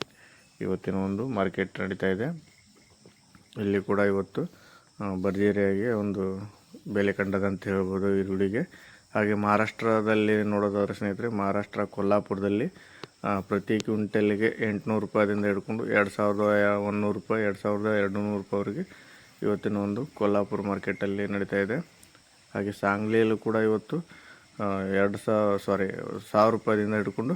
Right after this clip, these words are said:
ಎರಡು ಸಾವಿರದ ಒಂದುನೂರು ರೂಪಾಯಿವರೆಗೆ ಇವತ್ತಿನ ಒಂದು ಸಾಂಗ್ಲಿ ಮಾರ್ಕೆಟಲ್ಲಿ ನಡೀತಾ ಇದೆ. ಹಾಗೆ ಸೊಲ್ಲಾಪುರದಲ್ಲಿ ಕೂಡ ಇವತ್ತು, ಆ,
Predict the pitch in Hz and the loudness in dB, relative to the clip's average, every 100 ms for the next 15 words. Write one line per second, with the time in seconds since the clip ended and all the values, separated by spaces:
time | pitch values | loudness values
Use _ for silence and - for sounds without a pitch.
0 | - 113 107 98 107 104 104 104 107 110 | -4 0 0 0 0 2 0 0 -2 -2
1 | 101 104 101 101 156 - - - - _ | 0 0 0 0 -6 -10 -20 -20 -20 _
2 | 104 98 104 101 98 98 - 98 98 104 | -6 -4 -4 -4 -4 -4 -2 -2 0 -2
3 | 101 95 98 92 98 104 110 95 95 95 | -2 -2 -4 -2 -2 -2 -4 -6 -2 -2
4 | 113 170 - - 98 98 98 104 98 101 | -2 -8 -12 -8 -2 -2 -2 -4 0 0
5 | - 101 107 104 - 104 104 104 98 143 | -2 -2 0 0 0 0 2 2 0 -6
6 | - - - - - - _ 107 98 95 | -6 -14 -20 -20 -20 -20 _ -4 -2 -2